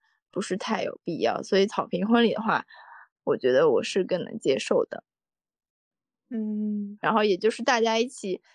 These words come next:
Speaker 1: 吃个饭啦，然后大家就是可能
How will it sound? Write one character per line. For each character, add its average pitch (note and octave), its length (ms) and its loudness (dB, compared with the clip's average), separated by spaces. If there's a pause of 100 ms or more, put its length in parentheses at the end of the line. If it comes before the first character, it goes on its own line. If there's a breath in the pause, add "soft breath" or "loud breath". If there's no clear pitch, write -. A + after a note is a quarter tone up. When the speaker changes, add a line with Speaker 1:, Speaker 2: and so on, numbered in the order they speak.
(220 soft breath)
Speaker 1:
吃 - 180 -4
个 A#3+ 100 6
饭 B3+ 360 0
啦， G#3+ 240 -2
然 G3 200 -10
后 C4+ 220 -8 (320 soft breath)
大 D4+ 100 -6
家 D#4 160 -2
就 F4 80 -6
是 E4 320 -6 (640 soft breath)
可 A#3+ 180 -2
能 G#3+ 580 -4